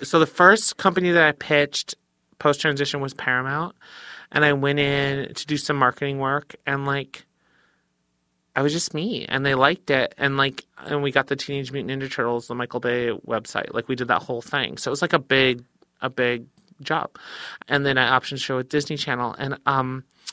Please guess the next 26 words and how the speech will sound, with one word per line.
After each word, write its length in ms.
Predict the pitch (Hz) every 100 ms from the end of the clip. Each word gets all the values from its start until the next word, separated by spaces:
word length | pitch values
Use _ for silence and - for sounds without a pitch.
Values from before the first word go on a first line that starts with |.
| - _
got 160 | - 185
invited 320 | 233 185 175
to, 100 | -
like, 180 | 180 175
a 40 | 160
little 320 | 143 147 143
happy 380 | - 139 143 139
hour 420 | 139 135 127 135 _ _
kind 220 | - 151
of 160 | 127 139 _ _ _ _ -
thing, 360 | - 147 135 131
and 120 | 131
the 60 | 127
president 420 | 143 131 131 127
was 180 | 135 -
there, 180 | 123
and 120 | 127 135
I 60 |
was 120 | 143 139
just 180 | 143
like, 180 | 139 143
"You 60 | 170
know 160 | 180
what?" 240 | 180 175 170
And 120 | 147 143
I, 140 | 143